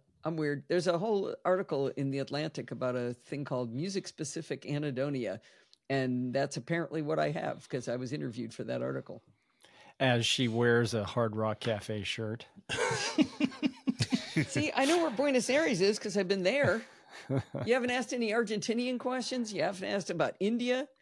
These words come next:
Speaker 1: We've been to the U A E. We've been to, to Ireland, Belgium. We've been all over the place.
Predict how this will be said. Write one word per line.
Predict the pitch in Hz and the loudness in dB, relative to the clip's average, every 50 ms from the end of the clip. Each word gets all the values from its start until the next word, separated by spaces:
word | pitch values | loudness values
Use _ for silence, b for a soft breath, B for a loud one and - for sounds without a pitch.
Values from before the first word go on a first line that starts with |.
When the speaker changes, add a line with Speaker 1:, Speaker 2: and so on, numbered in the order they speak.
| _ _ _ _ - | _ _ _ _ -6
Speaker 1:
We've | 180 202 190 | -2 0 2
been | 226 226 202 | 2 4 4
to | 190 | 4
the | 160 165 | 2 2
U | 165 185 220 226 | 2 2 4 4
A | 220 208 | 4 4
E. | 196 196 214 233 247 254 | 4 2 0 -2 -2 -2
We've | 240 226 170 160 | -2 0 0 0
been | 156 190 175 160 | 2 2 0 0
to, | 160 151 139 123 - - 151 | 2 0 0 0 -2 -4 -4
to | - - - - - - | -2 0 0 -2 -2 -2
Ireland, | - 170 208 233 226 208 170 208 | -2 -2 0 -2 -2 -2 -2 2
Belgium. | 147 156 185 190 220 - | 2 2 2 2 0 -2
We've | - 254 392 - | -2 -2 -2 0
been | 554 554 | 0 0
all | 523 539 523 494 | 2 2 2 2
over | - - | 0 0
the | - | -2
place. | - - 151 120 104 107 - - | 0 0 0 0 -2 -6 -10 -14